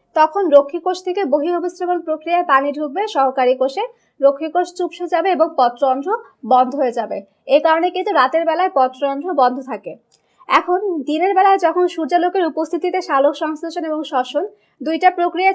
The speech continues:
চলতে শুরু করবে, তখন কিন্তু উল্টা ঘটনা হবে। তখন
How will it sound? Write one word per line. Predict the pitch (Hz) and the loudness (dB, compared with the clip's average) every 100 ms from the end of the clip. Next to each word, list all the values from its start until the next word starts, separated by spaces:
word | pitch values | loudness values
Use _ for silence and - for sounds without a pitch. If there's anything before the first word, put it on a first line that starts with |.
| 359 | 2
চলতে | 294 349 339 | 0 -4 -6
শুরু | 320 320 | -6 0
করবে, | 262 233 381 453 _ _ 294 | 0 2 0 0 _ _ 0
তখন | 302 349 359 | 2 0 -4
কিন্তু | 339 453 330 | -2 0 0
উল্টা | 302 285 | 2 0
ঘটনা | 269 269 262 247 | 0 -4 -6 -6
হবে। | 226 226 | -4 0
তখন | 277 320 | 0 0